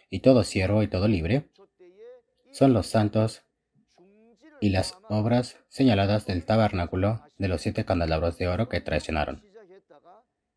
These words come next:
comenzando con el espíritu, pero volvieron a la carne. Por eso se esconden en las cuevas, montañas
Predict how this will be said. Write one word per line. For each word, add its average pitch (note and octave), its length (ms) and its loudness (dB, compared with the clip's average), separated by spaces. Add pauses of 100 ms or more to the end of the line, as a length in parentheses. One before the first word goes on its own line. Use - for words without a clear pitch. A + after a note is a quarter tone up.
(260)
comenzando G2+ 460 0
con F2+ 160 -2
el F#2+ 80 0
espíritu, A2 580 -4 (240)
pero G#2 180 2
volvieron G2 540 0 (180)
a F#2+ 100 -2
la F2 140 2
carne. D#2 360 0 (3000)
Por A2 100 2
eso - 160 -4
se A2+ 120 -2
esconden A2+ 540 -2
en A#2+ 140 2
las G2 160 0
cuevas, G2+ 440 0
montañas F#2 760 -2